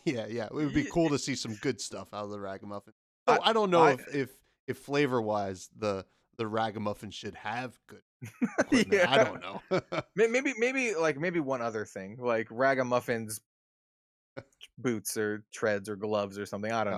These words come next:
Speaker 2: know. Some-,
Speaker 1: holes
Speaker 2: something
Speaker 1: in
Speaker 2: like
Speaker 1: the,
Speaker 2: that.
Speaker 1: in the boots or something like that. That'd be
Speaker 2: Yeah, yeah,
Speaker 1: great.
Speaker 2: Ra-, Ragamuffins gloves, and they're just, like, the,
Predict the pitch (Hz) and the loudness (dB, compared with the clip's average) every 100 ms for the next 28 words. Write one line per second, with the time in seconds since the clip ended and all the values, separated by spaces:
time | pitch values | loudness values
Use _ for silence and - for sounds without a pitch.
0 | 95 123 - - 175 110 131 110 104 107 | -4 -8 -10 0 0 2 0 0 -2 -2
1 | 104 110 104 98 98 107 107 - 101 123 | -2 -4 -6 -8 -8 -10 -8 -12 -12 -8
2 | 113 101 101 107 107 110 117 101 165 151 | -6 -6 -4 -2 -2 -2 -2 4 6 8
3 | 135 135 - 139 156 160 151 147 156 143 | 6 4 2 2 4 6 4 2 2 -2
4 | 123 127 131 113 110 120 113 117 117 117 | -2 2 4 4 0 -6 -2 -4 -4 -4
5 | 113 107 113 107 | -4 -2 -2 0